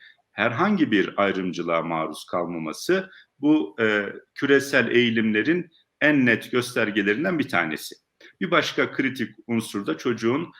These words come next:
fiziksel ve psikososyal iyi oluşunun hiçbir, e, surette zarar görmemesi. Yine dünyadaki uygulamalara baktığımızda öğretimi farklılaştırma adını verdiğimiz farklı öğrenme özelliklerinde,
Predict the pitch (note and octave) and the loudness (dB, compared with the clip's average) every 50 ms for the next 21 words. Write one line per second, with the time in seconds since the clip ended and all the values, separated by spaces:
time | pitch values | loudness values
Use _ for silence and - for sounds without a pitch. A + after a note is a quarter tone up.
0 | - _ _ - B2 A#2 A#2 B2+ B2 B2+ - E3 D#3+ D3 B2+ A#2 A2 - - - | -20 _ _ -8 -6 -4 -4 -4 -4 -2 0 2 2 2 2 -2 -4 -4 -10 -8
1 | - A2+ G#2 - - G#2+ F#2 - - F#2+ G2 A#2+ B2+ B2+ B2+ B2 G#2 E2+ D#2+ F2 | -8 -8 -6 -6 -6 -8 -6 -6 -6 -6 -2 0 2 2 4 4 2 2 0 -4
2 | - - - G2 B2 D#3 F#3 F#3 - _ _ _ _ - D#3+ D#3 - - - - | -10 -8 -6 -4 -2 -2 -2 -4 -8 _ _ _ _ 0 0 0 0 -2 2 4
3 | - - - - - - - G#2 G2+ F#2+ F#2 F#2 F2+ F#2 - - - - - C3+ | 4 4 4 0 -10 -8 -4 -2 0 0 0 -2 -4 -6 -8 -12 -10 -4 0 2
4 | B2 A#2 G#2+ F#2+ - - - D3 D3 B2+ A2+ A2 G#2+ A2 B2 C#3+ D3+ - - - | 2 4 2 2 0 -2 -2 -2 -2 0 2 2 4 6 6 4 4 2 -6 -16
5 | _ _ _ - B2+ B2 A#2 G#2 F#2 E2 D2+ C#2+ C#2+ - - - - _ _ _ | _ _ _ 4 6 6 6 4 2 -2 -6 -8 -10 -12 -14 -16 -16 _ _ _
6 | _ _ - - _ - F#3+ G#3 G#3+ F#3+ - D3+ D#3+ F3+ G3 G3 F#3+ F3+ F3 D#3+ | _ _ -20 -20 _ -4 0 2 2 2 2 0 -2 -2 0 0 0 0 -2 -4
7 | - - C3+ D3 D#3 D#3 D3+ C3 A#2+ A2 F#2+ F2+ E2+ D#2 D#2+ E2 A2 B2+ C3 C3 | -4 -2 0 0 0 0 0 0 0 0 0 -2 -2 -2 -2 0 0 0 0 -2
8 | - - F#2 E2+ - D2+ D2 C#2+ - - G#2+ A#2+ D3+ - - - _ _ _ _ | -8 -6 -6 -6 -4 -6 -10 -10 -6 -2 -2 -2 -2 -2 -8 -16 _ _ _ _
9 | _ _ _ _ _ - A#2+ C3 C3+ D#3 C#3+ - - E3 E3+ E3 E3+ - C#3+ C3+ | _ _ _ _ _ 0 2 2 2 2 0 -2 -6 -6 -6 -4 -2 0 0 0
10 | C3+ C3+ - C#3+ C#3 C#3 C#3 C#3 - - - C#3 C#3 D3+ D#3 - - G#2+ G2 F#2+ | 0 0 -4 -2 0 0 0 0 -4 -8 -8 -6 -4 -4 -2 -2 -2 -2 -2 -4
11 | F#2 F#2 F2+ F2 E2+ E2+ E2 D#2 D2+ - E2 D#2+ E2 G2+ B2+ D3 D3 - - - | -6 -6 -4 -2 -2 -2 -2 -4 -4 -6 -6 -6 -4 -4 -6 -6 -6 -8 -12 -14
12 | - - _ - - B2+ C3+ C#3 C3+ C#3 - D3 D3+ D3+ C#3+ B2+ B2 B2 A#2+ A2+ | -14 -18 _ -2 2 2 2 2 0 -6 -4 -4 -2 0 2 2 2 4 2 2
13 | A2+ A2+ G#2+ G2 F2+ E2 - E2+ D#2+ D#2+ - - _ - D#2+ D2+ D#2 D#2 | 2 0 0 -2 -2 -4 -4 -6 -6 -6 -10 -12 _ -8 -8 -6 -8 -10